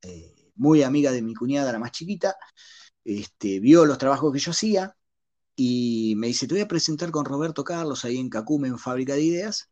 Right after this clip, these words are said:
y ahí estuve trabajando hasta que me volví a Argentina. Este, así que la verdad que sí, siempre estuve activo, siempre, siempre, siempre, ¿viste?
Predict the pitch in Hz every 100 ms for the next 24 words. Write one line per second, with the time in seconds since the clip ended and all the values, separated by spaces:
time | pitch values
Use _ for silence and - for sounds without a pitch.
0 | - 127 135 180 175 175 156 147 - 175
1 | 175 135 120 113 110 110 123 113 120 117
2 | 95 80 _ _ _ _ - - _ _
3 | _ _ _ _ 95 92 92 - _ 90
4 | 85 78 69 - _ - - - 104 -
5 | 104 98 87 78 73 - _ 107 104 110
6 | 123 123 127 110 - 104 143 135 123 110
7 | 135 123 104 92 101 - 113 85 - -
8 | 131 113 87 - - 113 87 90 92 82
9 | 78 78 95 - 82